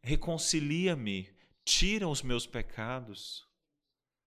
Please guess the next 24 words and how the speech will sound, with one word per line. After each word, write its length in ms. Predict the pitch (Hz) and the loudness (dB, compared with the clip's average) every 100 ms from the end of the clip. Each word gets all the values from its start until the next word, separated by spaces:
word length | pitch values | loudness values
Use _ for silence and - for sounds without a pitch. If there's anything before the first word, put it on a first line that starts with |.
| _ _ _ _ _ _ - | _ _ _ _ _ _ -16
Aquele 380 | 98 - 120 110 | -12 -6 -4 -4
homem 260 | 107 110 | -4 -6
foi 380 | 110 - 127 160 | -8 -4 0 0
justificado. 960 | 165 151 - 143 143 - 110 95 92 90 - | -2 -6 -8 -10 -14 -10 -8 -8 -10 -14 -12
Justificação. 1160 | 110 156 160 - 160 - 151 139 - 113 117 113 - - | -8 -6 -4 -6 -8 -10 -8 -8 -6 -8 -10 -14 -18 -12
Que 100 | 156 | -4
palavra 480 | 202 180 190 190 190 | -2 0 -2 -2 0
tremenda 640 | 202 180 151 160 196 165 | 4 4 4 2 2 0
é 220 | 113 107 | -2 -2
essa? 520 | 113 123 - 101 113 _ _ _ _ _ _ _ _ | -4 -8 -10 -14 -18 _ _ _ _ _ _ _ _
Justificação. 1400 | - 117 185 233 - - - 185 170 160 - - 117 131 170 _ _ | -6 -2 2 6 8 6 4 -4 -2 0 0 0 -2 -4 -6 _ _
Você 220 | 143 151 | -2 -2
sabe 340 | 196 - 220 330 | -2 -2 -2 -2
o 60 | |
que 140 | 302 220 | -4 -4
significa 560 | - 156 143 143 139 117 | -4 -4 -6 -6 -6 -6
justificação 760 | 113 - - - 101 - 113 | -6 -6 -6 -6 -4 -2 -2
na 140 | 110 | -2
Bíblia? 580 | 98 120 185 247 113 90 - - | -4 -2 -2 0 -2 -2 -6 -14
O 120 | 113 | -10
que 100 | - | -4
significa 480 | - 120 117 117 110 | -4 -4 -8 -8 -8
ser 220 | - 113 | -6 -4
justificado? 880 | 110 104 - 107 - 120 180 240 | -4 -6 -8 -10 -6 -4 -4 -8